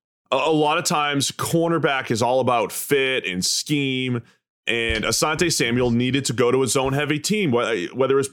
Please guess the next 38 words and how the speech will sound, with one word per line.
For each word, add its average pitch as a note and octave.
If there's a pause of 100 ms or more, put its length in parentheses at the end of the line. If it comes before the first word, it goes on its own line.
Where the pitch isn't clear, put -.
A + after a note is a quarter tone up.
Pittsburgh A#2+
or F#2+
Carolina, C3+ (500)
the C#3
Chargers B2+
are A2
the G2+
fit. -
You A2
know, G#2
the, G2 (240)
the, B2
them C#3
playing C3+
Brandon C3
Sa-, B2+
Staley's B2
scheme, A2+
played C3
more C3+
zone A#2 (360)
than A2
any D3+
other D3
team B2
in B2+
the C#3+
league B2
last A#2
year A2+
when, E2
when, G#2+
when G#2+
Staley A#2+
was A#2
with A2+
the B2+
Rams. A2+